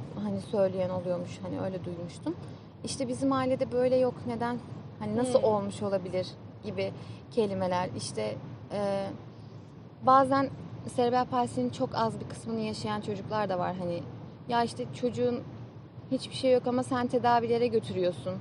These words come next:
Speaker 1: işte masraf harcıyorsun." gibi
Speaker 2: Anladım.
Speaker 1: de olabiliyor. Hani boyutları değişiyor tabii.
Speaker 2: Anladım. Bir de şunu soralım. Bir anne olarak, e, yeni serebral palsili birey annelerine tek bir cümle söyleme hakkınız olsaydı ne söylerdiniz?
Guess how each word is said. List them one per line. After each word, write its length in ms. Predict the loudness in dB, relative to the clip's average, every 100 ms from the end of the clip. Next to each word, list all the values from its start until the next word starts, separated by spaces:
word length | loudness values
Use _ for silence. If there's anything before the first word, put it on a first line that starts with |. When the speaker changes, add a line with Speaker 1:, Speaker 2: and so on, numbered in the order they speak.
| -8
Speaker 1:
işte 240 | -6 -4 -6 -6 -6 2
masraf 440 | 2 2 -2 2
harcıyorsun." 680 | 2 2 0 -4 -4 -6 -4
gibi 180 | 0 0
Speaker 2:
Anladım. 180 | 0 -4 -10 -6 0
Speaker 1:
de 100 | 2
olabiliyor. 600 | 4 2 0 0 0 -2 -6 -12 -6
Hani 300 | 0 2 4
boyutları 420 | 2 2 2 2
değişiyor 380 | 6 4 4 0
tabii. 260 | 0 0 -2 -4 -12 -12 -14 -16 -18 -12
Speaker 2:
Anladım. 280 | -8 -8 -10 -12 -16 -18 -20 -18 -10
Bir 80 | -4
de 100 | -4
şunu 220 | -2 -2
soralım. 520 | 0 2 2 0 -2 -4 -10 -14 -2
Bir 160 | 2 2
anne 260 | 2 2 4
olarak, 380 | 4 4 2 -2 -6 -2
e, 160 | 0
yeni 300 | 2 2 2
serebral 500 | 0 2 4 4 0
palsili 500 | 0 0 0 -2 -2
birey 200 | 4 6 4
annelerine 720 | 0 2 2 4 2 0 -4 -6 -12 -4 2
tek 200 | 2 2
bir 80 |
cümle 240 | -2 2 4
söyleme 340 | 4 4 2
hakkınız 340 | -2 -6 -4 0
olsaydı 640 | 0 2 2 2 2 2
ne 100 | 0
söylerdiniz? 600 | -4 -6 -6 -8 -12 -14